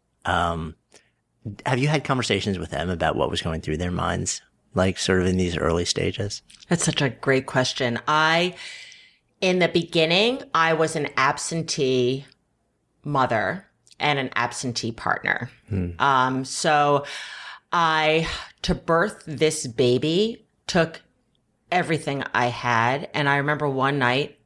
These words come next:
Speaker 2: with the girls, I have a son and two daughters, and sitting with the girls at the dining room table and saying to them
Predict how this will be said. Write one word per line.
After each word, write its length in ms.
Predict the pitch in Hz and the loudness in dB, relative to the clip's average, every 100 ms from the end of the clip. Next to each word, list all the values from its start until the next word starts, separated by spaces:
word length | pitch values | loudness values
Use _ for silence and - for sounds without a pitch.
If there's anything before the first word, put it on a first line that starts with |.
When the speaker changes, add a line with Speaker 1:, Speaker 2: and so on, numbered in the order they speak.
| - | -6
Speaker 2:
with 160 | 143 135 | -4 -2
the 60 | |
girls, 560 | 127 123 120 139 - - - - - - | 0 2 4 2 -2 -10 -14 -16 -12 -2
I 100 | 156 | 2
have 180 | 143 135 | 2 0
a 40 | |
son 240 | - 135 | 0 0
and 140 | 131 127 | 0 -2
two 120 | 139 | -2
daughters, 520 | 123 107 131 214 - - - - - - _ | 2 2 2 -2 -6 -14 -20 -18 -16 -18 _
and 320 | 180 156 156 151 | 0 2 0 0
sitting 280 | 190 175 | 0 0
with 100 | 180 | 0
the 60 | 180 | -2
girls 360 | 165 151 165 - | 0 2 2 -2
at 60 | |
the 60 | 151 | 0
dining 320 | 139 139 147 | 2 2 0
room 140 | 147 | -4
table 580 | - 143 131 135 151 185 - | -2 0 2 2 2 2 -2
and 160 | 151 147 | -4 -2
saying 320 | 151 143 143 | -2 -2 -2
to 120 | 147 | -4
them 380 | 143 131 135 | 0 2 0